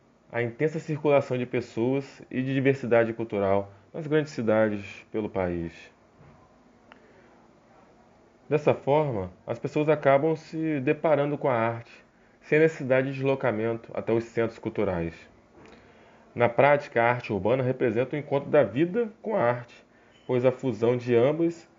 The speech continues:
se dá naturalmente, na medida que o ser humano vive e se desloca pela cidade. Esse tipo de expressão artística está espalhado por todo o mundo. Surgiu nos Estados Unidos na década de setenta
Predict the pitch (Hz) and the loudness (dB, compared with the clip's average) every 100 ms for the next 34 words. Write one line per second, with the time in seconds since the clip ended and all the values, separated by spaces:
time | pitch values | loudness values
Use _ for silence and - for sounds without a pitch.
0 | _ _ _ _ _ 170 180 185 185 185 | _ _ _ _ _ 2 4 4 4 2
1 | 147 135 139 - - _ _ _ 123 123 | 2 0 -2 -10 -20 _ _ _ -2 -2
2 | 113 127 135 139 143 - 147 139 120 135 | 0 0 0 -2 -4 0 0 2 2 2
3 | 147 98 98 120 139 139 156 156 _ - | -2 -8 -6 -2 -2 -2 -6 -6 _ -12
4 | 151 143 151 127 123 - 127 123 123 123 | -8 -6 0 4 4 4 2 2 2 0
5 | 90 90 87 85 _ _ _ _ _ _ | 2 0 -2 -14 _ _ _ _ _ _
6 | _ _ _ _ _ _ _ _ _ _ | _ _ _ _ _ _ _ _ _ _
7 | _ _ _ _ - - _ - - 180 | _ _ _ _ -20 -20 _ -14 -6 -4
8 | 214 190 175 175 156 156 143 104 - 160 | -2 -2 -2 2 2 2 0 -2 -2 -4
9 | 208 - 139 156 160 - 143 151 - - | -2 -6 -2 0 0 0 4 4 2 -18
10 | _ 175 127 - 170 202 113 113 101 92 | _ -8 -6 -4 -2 -2 -2 -2 -4 -10
11 | - - _ _ 175 160 196 190 190 185 | -14 -20 _ _ 0 2 0 2 0 2
12 | 175 160 165 143 143 - 170 165 - 120 | 0 2 2 2 -2 -4 -4 -4 -2 -2
13 | 117 117 | -2 -10